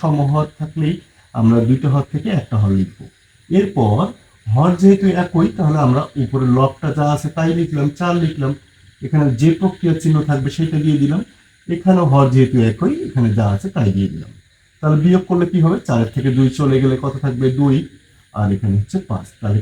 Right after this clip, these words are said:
তার কাছে কত ভাগ থাকবে? পাঁচ ভাগের দুই ভাগ। এখানে সেইটি এখানে দেখানো হয়েছে। আশা করি বুঝতে পারছো। ঠিক পরের একটি অঙ্ক তোমরা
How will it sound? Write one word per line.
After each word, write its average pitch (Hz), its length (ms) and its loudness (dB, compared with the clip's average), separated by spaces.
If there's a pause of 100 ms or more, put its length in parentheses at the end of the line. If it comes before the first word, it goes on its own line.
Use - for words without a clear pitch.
(120)
তার 131 180 0
কাছে 139 220 -4
কত 143 120 -6 (120)
ভাগ 151 100 0 (100)
থাকবে? 160 200 -2 (160)
পাঁচ 107 240 -2
ভাগের 104 260 -2 (100)
দুই 104 180 2
ভাগ। 101 100 -4 (480)
এখানে 160 320 0 (220)
সেইটি 139 320 -2 (160)
এখানে 123 200 -4 (120)
দেখানো 101 280 -2 (240)
হয়েছে। 98 320 -2 (480)
আশা 143 200 0
করি 147 200 2
বুঝতে 180 260 -2
পারছো। 165 240 -2 (500)
ঠিক 226 100 -2 (100)
পরের 175 320 4
একটি 175 160 -4 (140)
অঙ্ক 104 160 0 (260)
তোমরা 110 200 2